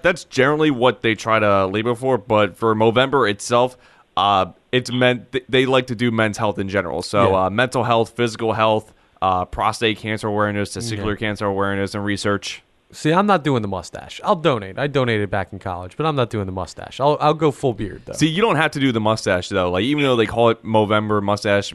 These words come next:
Speaker 1: Movember, at least that
Speaker 2: Mm.
Speaker 1: organization, like, you don't have to strictly go mustache.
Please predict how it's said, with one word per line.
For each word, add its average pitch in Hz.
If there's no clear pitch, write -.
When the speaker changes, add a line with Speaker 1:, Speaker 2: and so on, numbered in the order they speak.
Speaker 1:
Movember, 98
at 98
least 104
that 101
Speaker 2:
Mm. 98
Speaker 1:
organization, 101
like, 101
you 113
don't 127
have 110
to 104
strictly 104
go 95
mustache. 90